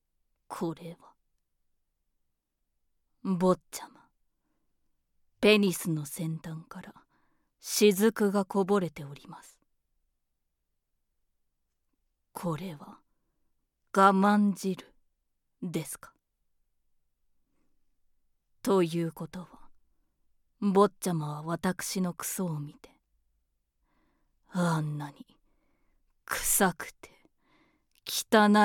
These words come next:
いものを見て、興奮してしまっ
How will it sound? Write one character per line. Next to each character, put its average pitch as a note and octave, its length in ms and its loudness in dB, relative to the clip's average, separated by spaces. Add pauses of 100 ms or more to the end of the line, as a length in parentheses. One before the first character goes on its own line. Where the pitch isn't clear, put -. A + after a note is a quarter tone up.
い F3+ 80 4
も E3+ 160 0
の E3+ 180 -2
を D3+ 140 -8
見 D3+ 140 -10
て、 - 180 -20 (1600)
興 A3+ 340 8
奮 G#3+ 340 0
し - 140 -6
て F#3 120 -6
し - 180 -8
ま E3 140 -6
っ - 20 -20